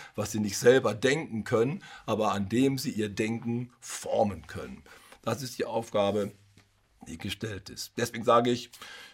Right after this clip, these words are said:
wir könnten heute nichts anderes glauben als Petrus, Paulus und die Apostel, wenn wir in Anspruch nehmen wollen, dass wir den gleichen Herrn Jesus meinen wie sie. Das Christentum steht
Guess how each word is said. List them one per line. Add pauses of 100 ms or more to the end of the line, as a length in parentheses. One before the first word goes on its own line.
(140)
wir
könnten
heute
nichts
anderes
glauben
als
Petrus,
Paulus
und
die
Apostel, (220)
wenn
wir
in
Anspruch
nehmen
wollen, (1160)
dass
wir
den
gleichen
Herrn
Jesus
meinen (300)
wie
sie. (1900)
Das
Christentum
steht